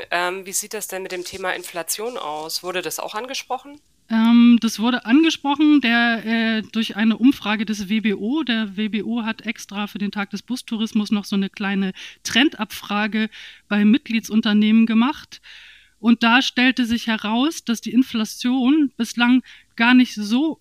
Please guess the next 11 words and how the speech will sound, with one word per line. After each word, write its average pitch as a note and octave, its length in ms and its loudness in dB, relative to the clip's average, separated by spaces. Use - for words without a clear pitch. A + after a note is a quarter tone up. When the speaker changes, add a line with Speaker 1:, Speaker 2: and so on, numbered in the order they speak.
Speaker 2:
großen G#3 500 -2
Einfluss G3+ 560 0
hat G#3 160 -6
auf G3 120 -10
das - 200 -8
Buchungsverhalten F#3 1160 -2
tatsächlich. F#3+ 840 -6
Also G3+ 420 0
zumindest A3+ 420 6
ein G#3+ 100 4
geringes. A3 720 2